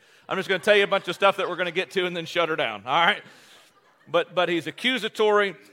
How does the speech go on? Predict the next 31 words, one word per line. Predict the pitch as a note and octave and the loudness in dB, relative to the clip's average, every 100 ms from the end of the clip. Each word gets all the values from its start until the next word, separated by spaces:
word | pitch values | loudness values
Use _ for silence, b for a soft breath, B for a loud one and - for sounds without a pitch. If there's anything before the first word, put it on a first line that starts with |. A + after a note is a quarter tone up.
| _ | _
Uh, | D#3 D#3 | 2 2
demonic | D3+ E3+ G3+ F#3+ | 2 0 0 0
spirits | - F#3+ F#3+ E3 | -4 -4 -4 -6
are | |
divisive. | D3 C#3+ C#3 C#3+ F3+ A3 G#3+ - _ _ _ _ _ _ _ _ _ _ _ | -10 -6 -2 -2 -2 -8 -10 -16 _ _ _ _ _ _ _ _ _ _ _
So | - | -6
one | E3+ | -4
of | D#3+ | -2
the | |
devil's, | D#3 D#3+ D#3 D3 - - | 2 2 2 -4 -8 -10
uh, | C3+ A#2+ A2 G#2+ F#2+ _ _ _ | -6 -2 -2 -4 -8 _ _ _
you | C3 | -12
know, | B2 A#2+ | -8 -8
patented | - D3 D3+ E3+ D3 D3 | -8 -4 -4 -6 -12 -14
plans | - D3+ D3+ G3 C#3+ | -8 -6 -6 -10 -14
is | C3+ | -16
divide | A2 B2 C#3 C#3 | -14 -4 -2 0
and | C3 | -4
conquer. | C3 C#3 C#3 - | -4 -4 -4 -12
Jesus | B2 C#3+ C#3 C3 | -12 -10 -8 -12
said | - D3 C3+ | -8 -8 -4
this | D3+ G3 - b b b | -6 -6 -14 b b b
of, | - C#3+ A#2+ - | -2 0 -2 -4
of | C#3 B2+ | -4 -4
the | B2+ | -4
devil. | C3+ C#3 E3+ | -2 -2 -4
He | C#3 | -10
said | D3 | -8
even | C#3+ C3 B2+ | -8 -10 -10
Satan | D3 C#3 | -10 -8
himself, | C3+ A#2+ D3 C#3 E3 | -12 -10 -2 -2 -2